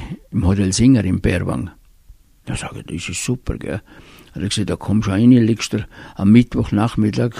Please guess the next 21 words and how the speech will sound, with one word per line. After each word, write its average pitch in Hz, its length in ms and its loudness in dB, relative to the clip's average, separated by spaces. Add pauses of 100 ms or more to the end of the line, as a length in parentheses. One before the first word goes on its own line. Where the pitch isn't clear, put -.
(520)
da 135 140 -2
spiele 123 300 4
ich 92 60 -2
fünf 123 200 6
vor 123 160 0
dir." 143 280 0 (1000)
Da - 100 -6
kommst 98 320 2
du 95 60 0
noch 85 120 0
rein, 85 280 6
da 147 140 2
sagt 151 260 -6
er, 127 60 -2
"legst 117 320 -2
dir 107 100 0
irgendwas 98 440 -4
halbwegs - 520 -6
was - 180 -8
Gescheites - 420 -10
an. 120 340 0